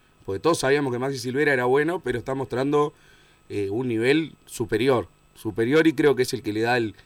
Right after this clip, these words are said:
el plus que, que en principio no, no pensábamos que no íbamos a tener. Pero bueno, ahí te nombré todo el equipo. No sé si, eh, no coincidís en alguno, pero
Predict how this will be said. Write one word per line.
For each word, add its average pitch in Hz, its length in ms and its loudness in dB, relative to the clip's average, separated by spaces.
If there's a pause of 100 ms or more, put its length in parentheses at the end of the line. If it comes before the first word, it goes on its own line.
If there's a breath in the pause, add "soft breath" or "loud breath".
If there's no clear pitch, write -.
(520 soft breath)
el 113 200 -2
plus 131 260 0
que, 139 200 0
que 127 80 -2
en 110 100 -2
principio 117 500 -4
no, 107 300 -4 (540 soft breath)
no 113 400 -2
pensábamos 127 480 0
que 123 100 -4
no 127 80 -2
íbamos 120 280 -2
a 107 60 -6
tener. 107 300 -6
Pero 104 220 -4
bueno, 131 180 0
ahí 139 140 -2
te 165 140 2
nombré 135 300 0
todo 143 140 2
el 127 60 0
equipo. 185 520 0 (140)
No 135 120 -4
sé 185 120 0
si, 143 400 -2 (520 soft breath)
eh, 110 260 0
no 139 140 0
coincidís 151 420 0
en 135 100 -4
alguno, 175 440 2
pero 131 400 2